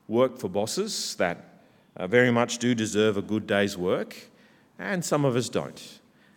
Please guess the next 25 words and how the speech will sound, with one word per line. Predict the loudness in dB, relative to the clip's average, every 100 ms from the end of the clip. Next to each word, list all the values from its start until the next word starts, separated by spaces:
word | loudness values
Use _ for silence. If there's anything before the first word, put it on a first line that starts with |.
| _
And | -10
for | -2
those | 0 2
people | 2 2 2
in | 0
the |
room | 0 2 2 0
who | 0
happen | 2 2 0
to | -4
work | 0 0 0
for | -6
me, | -2 -2 -2 -6 -18 -20 _ -6
I'll | 0
let | 2
you | 2
decide | -2 0 0 0
which | -4 -4
one | -4
of | -2
those | -4 -4
two | -4 -2
things | -2 -4 -2
I | 0 2
am. | 0 -4